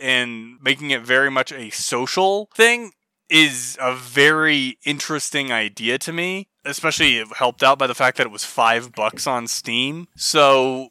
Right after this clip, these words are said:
it's definitely worth a look if you have any passing interest in that. Just gotta remember that, uh, the tasks that you're supposed to do if you're not an imposter, they definitely, if they're gonna make another one, need to look into those and make them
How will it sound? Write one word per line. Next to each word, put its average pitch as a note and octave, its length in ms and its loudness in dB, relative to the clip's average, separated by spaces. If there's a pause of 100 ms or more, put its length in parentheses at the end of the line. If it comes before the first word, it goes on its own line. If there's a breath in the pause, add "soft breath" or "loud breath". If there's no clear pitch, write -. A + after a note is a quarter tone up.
(120)
it's C#3 280 -4
definitely C#3+ 540 -2
worth C3+ 340 -2
a C3+ 80 -8
look B2+ 500 -2
if D3+ 280 -6
you C3+ 140 -4
have C3 180 4
any B2+ 220 -2
passing A#2+ 520 0
interest G#2 400 -12
in F3 140 -6
that. F#3 280 0
Just - 260 -10 (280)
gotta D3 280 6
remember C#3 800 0
that, B2 560 2
uh, G#2+ 340 0 (100)
the D3+ 140 -2
tasks D#3+ 640 4
that D#3+ 200 0
you're D3 80 -4
supposed D3 440 -4
to C3 80 -6
do C#3+ 200 -2
if C#3+ 100 -6
you're B2+ 120 -4
not G#2+ 400 2
an D3 100 -2
imposter, D#3+ 600 -2 (240)
they D#3 140 4
definitely, F3 1120 -2 (220)
if E3 140 -4
they're E3+ 160 2
gonna E3 160 2
make D#3+ 220 2
another C3+ 300 2
one, B2 380 -2
need D#3 340 -4
to D#3+ 100 2
look D3 260 0
into C3+ 240 2
those B2 320 2
and A#2+ 120 -8
make B2 220 2
them A2+ 360 -6